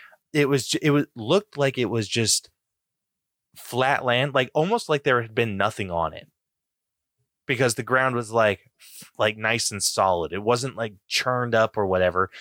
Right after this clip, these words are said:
It was just there one weekend and then gone the next. And I, like, I remember asking my dad, I'm like, "Hey, who took down the barn?"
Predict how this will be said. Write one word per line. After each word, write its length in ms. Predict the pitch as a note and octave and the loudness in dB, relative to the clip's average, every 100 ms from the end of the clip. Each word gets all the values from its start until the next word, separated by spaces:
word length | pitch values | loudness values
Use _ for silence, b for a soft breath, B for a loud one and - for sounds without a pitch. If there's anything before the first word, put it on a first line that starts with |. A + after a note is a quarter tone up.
| B - | B 0
It 80 | |
was 140 | C#3+ B2+ | 0 2
just 280 | C#3 B2+ - b b b _ _ _ | 0 -2 -8 b b b _ _ _
there 440 | A2+ G2+ C3 E3+ | -12 -2 2 4
one 220 | D3 D3+ D#3+ | 2 0 0
weekend 480 | F#3 - G3+ G3+ - | -4 0 0 0 0
and 160 | A#2 | 0
then 240 | A2+ G2 E2+ | 2 0 -2
gone 300 | G2+ G#2+ A#2+ | 0 2 2
the 60 | A2+ | -2
next. 540 | F#2 - - - - b b _ _ | -4 -6 -2 -2 -2 b b _ _
And 160 | A#2+ A#2+ | -2 0
I, 220 | A2+ A#2+ A2 | 2 0 0
like, 260 | A#2+ - - | -2 -2 -2
I 80 | C3 | 0
remember 420 | B2 C3+ E3 - | 2 2 2 0
asking 280 | B2+ B2 B2 | -2 -2 -4
my 80 | G2+ | -2
dad, 240 | A#2+ B2 | 2 2
I'm 100 | G#2 | 2
like, 120 | G2 G2 | 0 0
"Hey, 360 | C#3+ A#2+ F2+ _ _ - | 0 0 -2 _ _ -10
who 140 | - D#3 | -4 -2
took 220 | D#3+ D3+ | -2 0
down 200 | D#3 C#3+ | 0 0
the 60 | |
barn?" 520 | G2+ A#2+ C#3+ F2 E2 | -2 0 2 2 -2